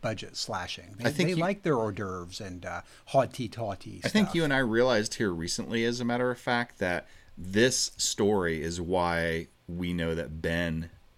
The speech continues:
Speaker 1: Yeah.
Speaker 2: never, never met Ron Dunn
Speaker 1: Right.
Speaker 2: when he later
Speaker 1: We
Speaker 2: meets
Speaker 1: figured
Speaker 2: him.
Speaker 1: that out later,
Speaker 2: Yeah.
Speaker 1: yes. We also learned that Ben had the nickname Mister Buttons, which
Speaker 2: For his calculator.
Speaker 1: For his calculator.
Speaker 2: Yeah.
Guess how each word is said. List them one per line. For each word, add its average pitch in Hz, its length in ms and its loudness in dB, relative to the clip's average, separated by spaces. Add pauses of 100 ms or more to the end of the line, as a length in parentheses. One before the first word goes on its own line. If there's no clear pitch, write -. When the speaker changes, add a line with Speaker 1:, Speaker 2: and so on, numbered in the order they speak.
Speaker 1:
Yeah. 82 140 0
Speaker 2:
never, 87 280 0
never 90 300 2
met 85 260 0
Ron 82 340 -2
Dunn 82 480 -2 (240)
Speaker 1:
Right. 117 280 -2
Speaker 2:
when 92 180 2
he 92 160 -2
later 85 400 2
Speaker 1:
We - 80 0
Speaker 2:
meets 87 120 4
Speaker 1:
figured 127 200 6
Speaker 2:
him. - 40 -2
Speaker 1:
that 113 120 2
out 104 200 -4
later, 104 320 -8
Speaker 2:
Yeah. 82 220 4
Speaker 1:
yes. - 180 -10 (280)
We 135 80 2
also 185 260 2
learned 123 320 0
that 104 140 -4
Ben 120 220 -4
had 117 200 -6
the 110 100 -8
nickname 104 500 -6
Mister 110 260 -8
Buttons, 92 580 -6 (500)
which - 360 -6
Speaker 2:
For - 280 2
his 101 120 2
calculator. 107 580 2
Speaker 1:
For 202 100 4
his 151 120 6
calculator. 135 500 4
Speaker 2:
Yeah. 208 240 2